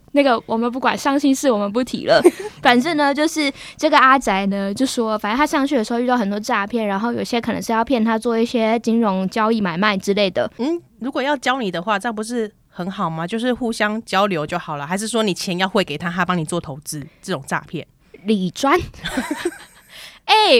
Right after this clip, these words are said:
Speaker 1: 人家搞不好真的是理专啊，人家是真心的觉得说：“天哪，你我有缘，<laughs> 相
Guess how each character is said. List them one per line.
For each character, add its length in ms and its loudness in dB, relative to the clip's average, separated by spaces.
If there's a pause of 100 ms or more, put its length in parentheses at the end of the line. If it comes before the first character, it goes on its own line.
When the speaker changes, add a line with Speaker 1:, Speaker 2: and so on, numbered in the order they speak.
(140)
Speaker 1:
人 140 2
家 160 4
搞 120 2
不 80 0
好 160 6
真 200 -4
的 100 4
是 160 -6 (240)
理 220 0
专 420 0
啊， 260 0 (320)
人 140 -4
家 160 0
是 60 -4 (100)
真 260 4
心 360 0
的 100 4
觉 180 4
得 140 6
说 280 2
：“天 340 -4
哪， 280 -2 (280)
你 200 0
我 280 4
有 260 4
缘， 340 0 (220)
<laughs> 240 -6
相 260 0